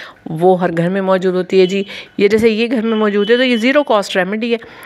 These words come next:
और आप इंशाल्लाह इससे बहुत ज़बरदस्त रिज-, जो है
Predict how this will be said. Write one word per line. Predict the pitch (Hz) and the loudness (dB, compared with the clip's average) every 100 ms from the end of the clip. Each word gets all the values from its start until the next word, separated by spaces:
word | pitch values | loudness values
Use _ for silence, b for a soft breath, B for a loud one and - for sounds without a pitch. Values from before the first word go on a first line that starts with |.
| B B | B B
और | 196 196 | 0 2
आप | 196 196 | 0 2
इंशाल्लाह | 202 202 202 196 214 196 | 4 4 2 0 0 0
इससे | 190 202 | 0 0
बहुत | 190 185 | 0 2
ज़बरदस्त | 185 190 190 202 | 2 0 -2 -2
रिज-, | 180 170 | -2 -2
जो | 170 170 170 | -2 -2 0
है | 175 180 175 | 2 0 0